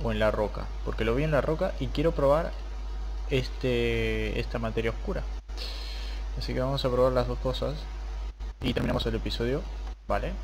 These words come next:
Porque no, no me gusta estar hablando así, en pri-, en primer lugar.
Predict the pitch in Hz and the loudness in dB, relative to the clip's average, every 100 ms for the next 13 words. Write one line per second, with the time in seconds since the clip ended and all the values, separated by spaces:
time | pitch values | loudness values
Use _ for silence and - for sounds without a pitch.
0 | - - - - - - - 107 113 113 | -6 -6 -6 -4 -4 -4 -4 -4 -2 0
1 | 113 110 113 110 110 110 - 123 123 131 | 0 -2 -4 -4 -4 -6 -8 -2 0 0
2 | 127 120 139 - - - 117 107 104 110 | 0 0 -2 -6 -4 0 2 2 0 0
3 | 104 101 - - - - - - - - | -2 -4 -4 -6 -6 -6 -4 -4 -4 -2
4 | 123 113 120 117 123 113 117 113 110 107 | -2 0 0 0 -2 0 0 2 2 2